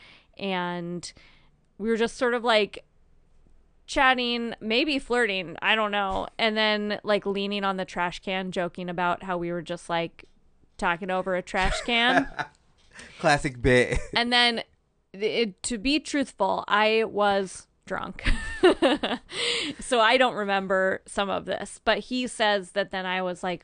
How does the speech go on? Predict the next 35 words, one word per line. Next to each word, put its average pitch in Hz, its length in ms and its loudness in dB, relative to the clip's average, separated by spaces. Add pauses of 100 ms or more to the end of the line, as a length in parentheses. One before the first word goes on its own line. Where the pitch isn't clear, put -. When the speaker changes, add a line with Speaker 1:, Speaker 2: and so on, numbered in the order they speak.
Speaker 1:
"We 285 180 2
should 403 360 0
date." 220 440 -2 (760)
And 220 240 0
then 214 500 0 (640)
I, 202 160 2
like, 202 140 -2
gave 190 180 -6
him 196 200 -8 (300)
my 190 180 -4
phone 180 300 -8
number, 170 680 -6
Speaker 2:
Mm-hmm. - 120 -14
Speaker 1:
and 196 120 -4
then 180 140 -6
he 185 180 -8
waited, 180 380 -4
like, 175 320 -6 (180)
a 175 80 -8
very 170 360 -4
long 156 260 -10
time 156 280 -12
to 156 60 -12
text - 480 -14
me, - 280 -18 (520)
and 196 180 -6
then 175 180 -4
finally 175 420 -10
texted 160 540 -14
me, 165 400 -10 (200)
and 185 160 -8
then 175 200 -8
we 180 100 -8
started 202 500 -8
dating. 196 720 -6